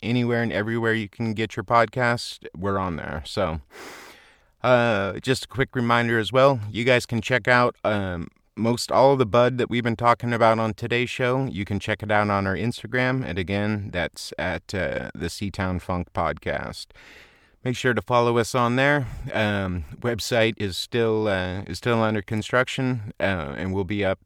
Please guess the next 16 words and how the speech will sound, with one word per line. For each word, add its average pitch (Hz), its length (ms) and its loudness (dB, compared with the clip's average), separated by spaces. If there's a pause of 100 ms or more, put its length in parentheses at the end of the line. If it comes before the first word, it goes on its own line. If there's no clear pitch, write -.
(100)
uh, - 20 -4
as 80 440 -4
soon 120 360 -2
as 98 200 -8
is 87 140 -10
humanly 101 360 -4
possible. 110 640 -2 (540)
Uh, 90 300 -4
thank 101 300 -4
you 95 80 0
all 90 100 2
for - 140 -8
your 85 100 -4
patience 87 560 -8
with 85 140 -8
that. 117 260 -2